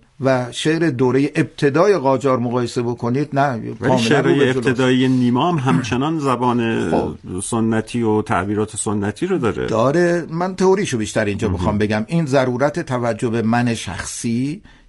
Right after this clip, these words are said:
Speaker 1: که نیما میگه و خیلی اینکه تجربهٔ زیستهٔ هر شاعر باید مورد توجه قرار بگیره. وقتی شب رو داره توصیف می‌کنه،
Speaker 2: بله.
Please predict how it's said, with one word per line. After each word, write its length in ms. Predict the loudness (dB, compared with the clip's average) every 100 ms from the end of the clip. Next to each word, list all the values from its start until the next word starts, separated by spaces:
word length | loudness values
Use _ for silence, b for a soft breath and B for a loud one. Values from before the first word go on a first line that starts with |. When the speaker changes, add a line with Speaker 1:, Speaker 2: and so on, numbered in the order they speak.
| -2
Speaker 1:
که 160 | 0
نیما 340 | 4 4 4 4
میگه 300 | 2 2 0
و 120 | 0
خیلی 220 | -4 -6
اینکه 140 | -6 -4
تجربهٔ 460 | -2 -2 -2 -2
زیستهٔ 480 | -2 -4 -2 0 0
هر 140 | 0
شاعر 440 | -2 -4 -4 -2 -2
باید 240 | -2 -2 -4 B B
مورد 160 | 0 0
توجه 460 | 2 0 0 0 0
قرار 300 | 0 0 0
بگیره. 260 | 0 0
وقتی 260 | -2 -2 -6
شب 280 | -2 0 2
رو 100 | 0
داره 180 | 0 -2
توصیف 420 | -4 -4 -4 -6
می‌کنه، 260 | -6 -4 0
Speaker 2:
بله. 220 | 0 -2